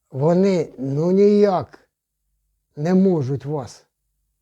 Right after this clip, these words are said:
відлучити від них. Бо вони не ваші,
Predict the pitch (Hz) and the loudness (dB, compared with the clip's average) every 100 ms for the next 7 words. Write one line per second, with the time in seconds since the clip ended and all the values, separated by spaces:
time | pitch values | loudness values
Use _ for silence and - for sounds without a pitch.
0 | _ _ _ _ _ _ _ 135 143 123 | _ _ _ _ _ _ _ -4 -2 -2
1 | 143 135 - 143 113 123 113 107 _ _ | -2 -4 -6 -10 -10 -14 -16 -16 _ _
2 | _ _ _ _ _ _ _ _ _ _ | _ _ _ _ _ _ _ _ _ _
3 | _ _ _ _ _ _ _ - 139 170 | _ _ _ _ _ _ _ -6 0 2
4 | 175 175 175 170 175 175 139 - - 117 | 2 2 0 0 0 0 0 -4 -16 -20